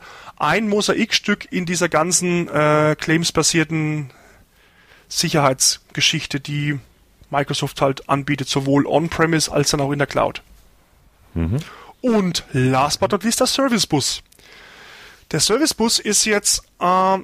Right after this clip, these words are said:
Speaker 1: ich nenne ihn immer ein Kommunikationsrendezvous-Punkt in der Cloud. Und zwar kann ich da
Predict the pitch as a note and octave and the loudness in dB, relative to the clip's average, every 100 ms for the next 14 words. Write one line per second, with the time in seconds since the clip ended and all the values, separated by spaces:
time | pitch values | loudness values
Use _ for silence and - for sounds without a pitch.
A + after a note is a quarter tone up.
0 | - _ C4+ C4+ B3+ A#3+ A#3+ A3+ A#3 A3 | -8 _ -6 -2 0 0 -2 -2 0 0
1 | - F#3+ G3+ G3+ E3+ - G#3+ G#3+ G#3+ G3+ | 2 2 2 -2 -8 -2 0 0 0 0
2 | - G3+ B3+ - F#3 F#3+ G3+ F3+ G3 C4 | 2 0 0 -2 0 0 0 0 0 -2
3 | - G3+ F#3 F#3+ F3+ F3 F3 C#3+ C3 - | 0 -2 0 -2 -2 0 0 0 -2 -10
4 | _ _ _ _ _ _ _ _ _ _ | _ _ _ _ _ _ _ _ _ _
5 | _ _ - E3+ D3+ D#3 F#3 G3 F#3 E3+ | _ _ -8 -6 -2 -2 0 -4 -2 -2
6 | E3+ F#3 | 0 0